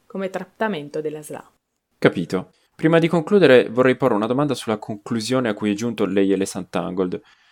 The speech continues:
Speaker 2: Sebbene i meccanismi d'azione siano estremamente forti e i rischi siano stati indicati come piuttosto bassi, il team ha identificato il tamoxifene come potenzialmente meritevole di ulteriori studi, come lei ha detto,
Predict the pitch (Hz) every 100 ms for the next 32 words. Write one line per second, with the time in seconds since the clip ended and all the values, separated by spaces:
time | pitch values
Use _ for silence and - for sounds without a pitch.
0 | _ - 143 175 127 113 117 123 131 117
1 | 95 - 120 110 98 98 90 - - 98
2 | 107 120 107 113 101 92 - 98 92 95
3 | 107 123 120 101 - 101 95 95 90 117
4 | 107 98 98 120 107 95 87 - - -
5 | 92 87 - - 101 - _ _ 147 -
6 | 139 110 113 131 135 139 110 87 107 104
7 | 123 131 - 151 175 165 - 104 104 110
8 | 117 113 127 127 101 101 107 127 131 117
9 | 95 95 - 98 92 92 92 - 92 90
10 | 90 - - 95 92 90 87 87 - 95